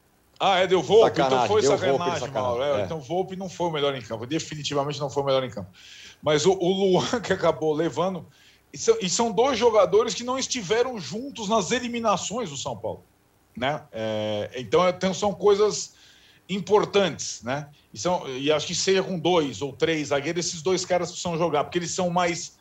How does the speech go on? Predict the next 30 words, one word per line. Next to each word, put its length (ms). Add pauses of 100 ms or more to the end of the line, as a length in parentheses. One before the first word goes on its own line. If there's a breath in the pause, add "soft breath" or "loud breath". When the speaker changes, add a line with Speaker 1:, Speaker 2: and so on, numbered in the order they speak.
(180 soft breath)
Speaker 1:
eles 140
têm 120
mais 220
vitalidade. 960 (840 soft breath)
E 140
hoje 180
o 20
futebol 640 (100)
<laughs> 100
é 100
muito 400
isso. 360 (440 soft breath)
O 80
Tirone, 560
o 180
âncora, 240
vem 140
falando 220
que 60
eu 60
gosto 180
de 60
jogador 300
musculoso. 720
Eu 20
não 120
gosto 180
de 60
jogador 320
musculoso. 840